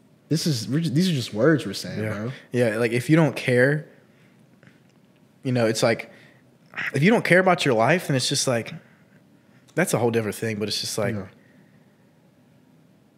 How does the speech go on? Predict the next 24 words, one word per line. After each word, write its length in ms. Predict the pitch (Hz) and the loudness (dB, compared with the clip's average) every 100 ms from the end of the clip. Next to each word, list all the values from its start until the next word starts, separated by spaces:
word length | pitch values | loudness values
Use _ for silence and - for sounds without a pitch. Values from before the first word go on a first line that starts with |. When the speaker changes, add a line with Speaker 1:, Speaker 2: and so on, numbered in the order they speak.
| _ _ _ _ | _ _ _ _
Speaker 2:
if 160 | 120 135 | -6 -2
you 100 | 127 | 0
do, 440 | 117 123 110 98 - _ _ _ _ _ _ _ _ _ _ 113 | 0 0 -2 -4 -12 _ _ _ _ _ _ _ _ _ _ -6
there's 220 | 113 107 | -6 -4
a, 40 | |
there's 280 | 95 110 107 | -6 -8 -6
a 40 | 104 | -4
way, 320 | 101 98 95 - _ _ - | -4 -8 -12 -20 _ _ -20
you 80 | 110 | -12
know? 180 | 104 104 - _ _ _ _ _ _ _ _ | -10 -12 -14 _ _ _ _ _ _ _ _
It's 100 | - | -6
like 140 | 98 | -2
that, 180 | 127 - | -2 -2
like, 200 | 120 117 - _ _ _ - - - - - - _ _ _ _ _ _ | -4 -6 -10 _ _ _ -16 -14 -14 -16 -20 -20 _ _ _ _ _ _
Speaker 1:
Jesus 340 | 123 170 160 | 2 2 4
loves 260 | 120 117 104 | 4 4 4
y'all. 220 | 98 95 101 | -2 -6 -10
Speaker 2:
Jesus 300 | 120 117 104 | -8 -6 -6
loves 200 | 101 101 | -6 -6
you, 80 | 101 | -10
man. 140 | 98 - - - | -16 -18 -20 -6
Speaker 1:
He 80 | 117 | 0
loves 260 | 113 104 - | 2 2 -2
you. 140 | 101 | -8